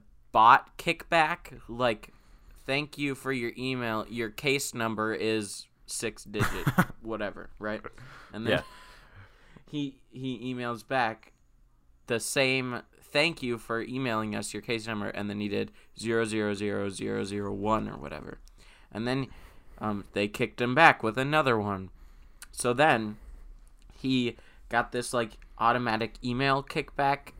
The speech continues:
Speaker 1: um, service thing, and he set it up that every time he gets an email from them, it replies back instantly with, like, one more number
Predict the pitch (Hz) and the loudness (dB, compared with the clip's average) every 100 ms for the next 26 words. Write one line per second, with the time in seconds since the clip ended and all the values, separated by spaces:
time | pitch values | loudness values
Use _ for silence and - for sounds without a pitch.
0 | - - - 113 110 101 98 - - - | -20 -20 -2 0 0 -2 -8 -16 -20 -12
1 | - 135 139 156 - - 160 165 - - | -2 0 2 -2 -2 -2 -2 -4 -12 -20
2 | - - - - - - 120 113 113 104 | -20 -20 -20 -20 -20 -6 -2 0 -2 -4
3 | - - 143 - 143 131 110 120 - - | 2 4 4 2 -2 0 0 0 -2 -12
4 | - - - - - - 120 117 - - | -20 -20 -20 -20 -18 -2 4 6 4 -2
5 | 117 135 131 - 120 120 123 120 - - | 0 -2 -4 0 2 2 0 -6 -12 -20
6 | - - 113 120 - 113 113 120 117 110 | -14 -10 -2 0 0 -4 -4 -2 0 0
7 | 107 - 104 104 98 98 98 - - - | -2 -2 -2 -2 -2 -4 -6 -10 -20 -20
8 | - 113 110 113 107 - 110 113 113 - | -6 -4 -2 -4 -4 2 4 4 2 2
9 | 117 113 - - 117 - 117 101 110 104 | 4 4 0 -6 -6 -4 -6 -4 0 0
10 | 95 107 104 110 101 - - - - - | 0 -2 -2 0 0 -2 -14 -20 -20 -20
11 | - - 107 117 123 117 - _ _ _ | -20 -8 2 4 4 2 -4 _ _ _
12 | _ - 113 110 110 107 101 110 127 156 | _ -6 -2 2 2 2 2 2 0 0